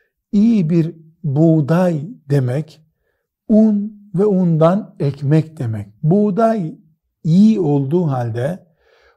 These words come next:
ortaya ekmek çıkamamışsa veya ekmek çıktığı halde küflenmiş, bozulmuşsa, tuzlu olmuş, tuzsuz olmuş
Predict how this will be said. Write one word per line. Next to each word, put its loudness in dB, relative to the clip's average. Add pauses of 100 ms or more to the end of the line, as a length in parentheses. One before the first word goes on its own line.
(140)
ortaya 0
ekmek -2
çıkamamışsa -2
veya 0
ekmek -6
çıktığı -6
halde -4 (260)
küflenmiş, -4
bozulmuşsa, -2
tuzlu -6
olmuş, -4
tuzsuz -6
olmuş -4